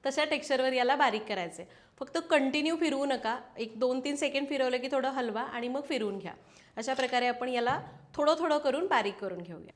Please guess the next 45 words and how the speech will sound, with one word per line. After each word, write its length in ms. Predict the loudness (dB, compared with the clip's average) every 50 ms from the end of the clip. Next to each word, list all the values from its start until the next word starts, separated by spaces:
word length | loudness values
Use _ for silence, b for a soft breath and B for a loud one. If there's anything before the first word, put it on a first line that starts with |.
| _ -4
तर 200 | -4 -2 -2 -4
सगळ्या 480 | -2 -4 -4 -4 0 2 4 4 4
मुटक्यांचा 580 | 4 2 0 0 0 0 0 0 0 0 -2 -2
इथं 220 | -2 -4 -6 -6
मी 140 | -6 -6 -6
चुरमा 380 | -6 -4 -4 -4 -2 -2 -4 -2
करून 320 | 0 0 0 0 -2 0
घेतला 320 | 0 0 0 0 -2 -4 -4
आहे 140 | -6 -6 -8 -8
आणि 160 | -8 -6 -4
हे 120 | -4 -4
बघा, 200 | -4 -6 -8 -10
काय 300 | -12 -10 -10 -10 -8 -8
मस्त 420 | -6 -6 -6 -8 -8 -12 -4 -4 -4
चुरमा 380 | -2 -2 -4 -4 -2 -4 -4 -4 -2
तयार 220 | -2 -2 -2 -2
झाला 240 | -4 -6 -6 -6 -6
आहे. 100 | -6 -8 B B B B B B _
हे 80 | -8 -8
बघा, 140 | -6 -8 -8
टेक्स्चर 500 | -6 -6 -6 -6 -6 -4 -2 -2 0 0
तुम्हाला 280 | 0 -2 0 0 0 0
दिसतंय. 420 | 0 0 -4 -4 -4 -4 -4 -4 -6 B B B B B B
आपला 200 | -4 0 0 0
जाडा 320 | 4 6 6 6 6 6 4
रवा 220 | 4 2 0 0
कसा 260 | 0 -2 -2 0 0
असतो, 360 | 0 0 -2 -4 -4 -4 -4 -4
तसा 300 | -6 -6 -2 -2 -2 0
रवा 240 | 0 0 0 0 0
आपला 260 | 0 0 -2 -4 -4 -2
तयार 220 | -2 -2 0 0 -2
झाला 240 | -2 -4 -6 -6 -6
आहे. 120 | -6 -6
रंग 220 | -6 -4 -4 -2
कसला 340 | -2 -2 -2 -2 -4 -4 -4
मस्त 260 | -4 -6 -6 -6 -6
आला 160 | -4 -4 -4 -4
आहे 100 | -6 -6
ना? 100 | -8 -10 -10 B B B B B B B B _
तर 80 | -4 -4
आपला 200 | -2 -2 -2 0
हा 140 | 0 0 -2
ज्वारीचा 520 | 0 0 2 2 2 2 -2 -2 -2 -2
चुरमा 380 | -2 0 -2 -2 0 0 0